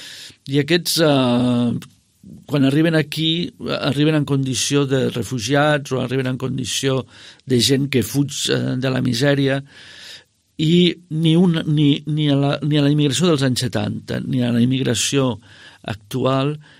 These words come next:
no hem tingut eines o no s'han volgut tenir per poder-los acollir en condicions, eh, positives, tant sigui de, de vivenda, d'infraestructures,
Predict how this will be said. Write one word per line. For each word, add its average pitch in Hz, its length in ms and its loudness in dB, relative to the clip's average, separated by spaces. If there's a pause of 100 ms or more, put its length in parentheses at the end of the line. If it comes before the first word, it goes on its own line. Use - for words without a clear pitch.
(100)
no 135 160 2
hem 143 100 4
tingut 139 320 2
eines 151 460 2
o 120 180 -4
no 147 80 2
s'han 139 220 0
volgut 135 340 0
tenir 139 380 -2 (400)
per - 180 -2
poder-los 147 400 2
acollir 143 480 0
en 135 80 0
condicions, 131 960 -2
eh, 127 480 -2 (240)
positives, 117 720 -4 (600)
tant 120 220 0
sigui 131 320 0
de, 120 240 0
de 127 160 -2
vivenda, 139 560 0
d'infraestructures, 127 1120 -4